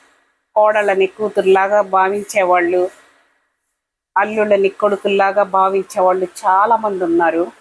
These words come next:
ఇప్పటికి కూడా ఉన్నారు. వెనకటి కాలంలో అల్లుడితో మాట్లాడాలంటే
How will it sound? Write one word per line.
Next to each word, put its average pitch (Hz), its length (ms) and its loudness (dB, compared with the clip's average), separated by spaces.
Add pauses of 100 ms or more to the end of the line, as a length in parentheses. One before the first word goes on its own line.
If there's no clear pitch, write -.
(260)
ఇప్పటికి 175 400 -6
కూడా 185 280 2
ఉన్నారు. 175 580 0 (960)
వెనకటి 208 360 -2
కాలంలో 190 720 0 (840)
అల్లుడితో 220 440 -2
మాట్లాడాలంటే 202 1160 0